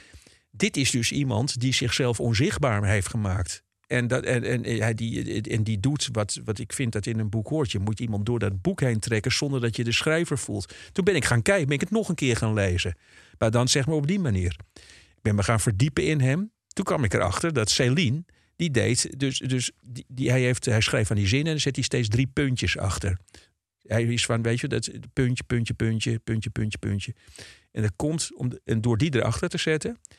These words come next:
lees je het boek alsof iemand je ademloos een verhaal vertelt. Het stokt steeds. Het is iemand, er zit iemand tegenover je, zogenaamd, de schrijver in dit geval, die jou ademloos een verhaal vertelt. Toen ging ik kijken.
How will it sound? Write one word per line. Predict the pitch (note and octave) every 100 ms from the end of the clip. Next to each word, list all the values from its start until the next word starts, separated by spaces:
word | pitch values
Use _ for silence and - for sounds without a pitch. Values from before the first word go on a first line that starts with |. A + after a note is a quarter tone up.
| _ _ -
lees | A2+ D#3 F#3+
je | F3
het | -
boek | D3+ F3+ -
alsof | - C3 D3+ B2
iemand | D#3+ C#3+ A#2+
je | C3 -
ademloos | - F3+ G#3+ F#3+ E3+ D3 D#3+ F3+ -
een | C#3
verhaal | B2+ B2 A#2+
vertelt. | B2 A2+ G2
Het | G#2+ -
stokt | - F3+ -
steeds. | - G#2 F#2+ F#2+ -
Het | -
is | - D#3+
iemand, | D#3 C#3+ C3
er | C3
zit | E3 D3
iemand | D#3+ D3
tegenover | D3 C#3+ A#2+ D3+ F#3 F#3 E3+
je, | D#3+ A3 _ _
zogenaamd, | - C#3+ C#3 C#3+ C#3 D3 F#3 -
de | G2
schrijver | - A#2+ C3+ -
in | D3+
dit | C#3 C3+
geval, | B2+ - C3 C#3 - - _ - - -
die | B2
jou | C3+ -
ademloos | E3+ G3 G3 F3 D3+ D3
een | D3+ C3
verhaal | B2+ C3 C3
vertelt. | - G#2 A2 G2+ - - - _ _ _
Toen | - A3+
ging | F#3
ik | B2 -
kijken. | A#2 A2+ B2 F#3+